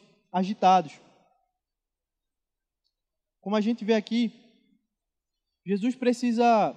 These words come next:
Jesus queria dizer que ele precisava ir para que os seus discípulos um dia também pudessem. E que ele estaria indo preparar um lugar, e com isso ele tá falando da eternidade.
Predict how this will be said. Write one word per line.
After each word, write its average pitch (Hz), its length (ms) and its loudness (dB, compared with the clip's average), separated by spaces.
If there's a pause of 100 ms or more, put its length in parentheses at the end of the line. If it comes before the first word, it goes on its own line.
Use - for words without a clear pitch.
(120)
Jesus 202 260 -2
queria 240 220 0
dizer 208 400 0
que 226 340 -4
ele 202 180 -4
precisava 226 600 -2
ir 214 220 -4 (760)
para 202 140 -10
que 240 100 -6
os 220 80 -6
seus 233 220 -2
discípulos 240 540 -4
um 220 100 -4
dia 226 180 -2
também 233 320 -4
pudessem. 175 640 -4 (1700)
E 190 80 -12
que 240 120 -6
ele 247 720 -2
estaria 233 420 0
indo 254 120 -4
preparar 226 540 -2
um 247 120 -6
lugar, 202 400 0 (540)
e 208 80 -6
com 214 200 -4
isso 233 200 -2
ele 226 120 -2
tá 226 120 -2
falando 220 320 -4
da 208 80 0
eternidade. 202 580 -4